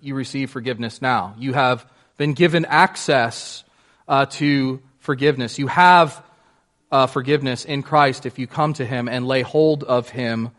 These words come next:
by faith. <clears throat> You've been given the, uh, forgiving grace of God through Jesus Christ, the tree of life.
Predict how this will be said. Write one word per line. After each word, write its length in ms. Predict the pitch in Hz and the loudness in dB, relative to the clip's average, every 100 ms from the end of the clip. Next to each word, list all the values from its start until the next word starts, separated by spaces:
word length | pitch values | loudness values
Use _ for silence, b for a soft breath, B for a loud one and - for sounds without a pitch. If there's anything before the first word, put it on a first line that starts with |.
| _ _ _ | _ _ _
by 600 | 127 120 120 117 113 113 - _ _ _ _ | -4 2 4 4 2 -2 -14 _ _ _ _
faith. 800 | - 143 139 107 - - - _ _ | -4 2 2 2 -6 -20 -20 _ _
<clears throat> 120 | _ | _
You've 480 | - 180 139 127 123 | -2 0 -2 -4 -4
been 140 | 127 | -4
given 480 | 123 127 123 120 120 - _ _ _ | -2 -2 -2 -2 -4 -10 _ _ _
the, 480 | 127 127 123 120 - _ _ 120 - 156 - | -6 -2 0 -2 -6 _ _ -20 -20 -16 -2
uh, 160 | 131 117 | 0 0
forgiving 480 | - 117 147 143 120 | -4 0 0 2 0
grace 300 | 117 113 127 | 0 -2 -4
of 100 | 110 | -2
God 300 | 120 117 113 | 0 0 -2
through 140 | 117 | -8
Jesus 380 | 104 120 107 110 | -6 -8 -8 -8
Christ, 520 | - 139 117 110 - - | 0 2 2 0 -10 -12
the 100 | 123 | -10
tree 220 | - 113 | -4 -4
of 120 | 101 | -2
life. 260 | 117 98 | -2 -4